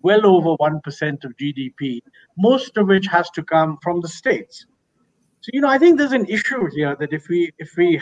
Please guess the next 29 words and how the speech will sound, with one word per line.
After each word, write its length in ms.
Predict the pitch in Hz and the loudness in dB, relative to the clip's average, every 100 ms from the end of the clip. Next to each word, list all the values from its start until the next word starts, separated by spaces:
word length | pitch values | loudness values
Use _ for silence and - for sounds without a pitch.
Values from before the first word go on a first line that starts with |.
| - | 0
have 240 | 226 269 | 2 2
a 80 | 233 | 0
constitutional 880 | - 170 160 160 - 202 - 196 165 | -4 -6 -8 -10 -2 -2 -2 -6 -4
division 380 | 147 156 165 175 | -4 -4 -4 -6
of 120 | 143 | -6
responsibility, 1000 | 139 - 143 135 - - 185 190 - 104 _ _ _ _ _ _ _ - | -8 -8 -10 -10 -10 -2 0 0 -6 -20 _ _ _ _ _ _ _ 0
and 120 | 175 | 0
if 60 | |
the 100 | 160 | 0
states 420 | 165 - 269 277 220 | -2 2 2 2 -2
are 80 | 196 | -2
spending 460 | - 196 196 185 | 2 4 6 6
their 160 | 170 165 | 4 2
money 280 | 160 175 170 | 2 2 2
on 140 | 147 | 0
freebies, 640 | - 196 214 143 113 104 - - _ _ _ _ 185 | -2 2 2 0 -6 -10 -14 -20 _ _ _ _ -4
do 80 | |
we 140 | 208 254 | 0 2
then 260 | 220 233 | 4 4
want 200 | 214 214 202 | 4 2 2
to 60 | |
push 280 | 196 196 196 - | 0 0 -2 -6
the 60 | |
central 420 | 160 208 214 220 | -4 -2 0 0
government 400 | 170 160 165 165 | 0 0 -2 -6
to 80 | 147 | -8
fill 320 | - 190 190 | -2 2 4
those 260 | 180 175 156 | 4 0 -2
holes 480 | 151 185 147 127 | -2 -2 -2 -4